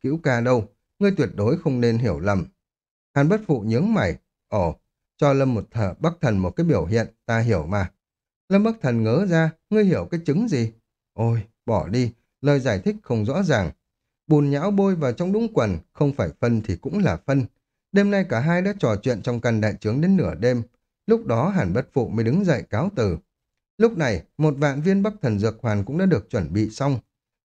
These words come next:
Khi ra khỏi nhà, hắn nhớ ra một chuyện rồi nói, "Đúng rồi, ta có một vị chiến hữu quá mệnh, tên là Tiêu Dã. Bây giờ đã bị điều trở về Triều Huy Thành,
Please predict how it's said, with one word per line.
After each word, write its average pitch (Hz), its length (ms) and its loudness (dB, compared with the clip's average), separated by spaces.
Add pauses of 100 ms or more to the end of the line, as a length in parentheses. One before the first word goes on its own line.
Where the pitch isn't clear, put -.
Khi 214 100 4
ra 202 160 4
khỏi 143 200 -2
nhà, 107 420 0
hắn 135 180 0
nhớ 139 200 2
ra 190 120 2
một 101 240 -2
chuyện 117 220 -2
rồi 85 140 -4
nói, 127 300 0 (280)
"Đúng 139 160 0
rồi, 127 180 0 (400)
ta 190 100 4
có 202 120 -2
một 175 220 2
vị 123 220 -4
chiến 120 200 0
hữu 151 320 0
quá 135 180 0
mệnh, 165 220 2 (220)
tên 127 160 2
là 101 160 0
Tiêu 113 320 0
Dã. 143 280 0 (400)
Bây 196 160 4
giờ 123 260 2
đã 147 100 0
bị 180 160 0
điều 110 280 0
trở 98 180 -2
về 95 220 0
Triều 92 240 -2
Huy 127 180 -2
Thành, 101 280 -2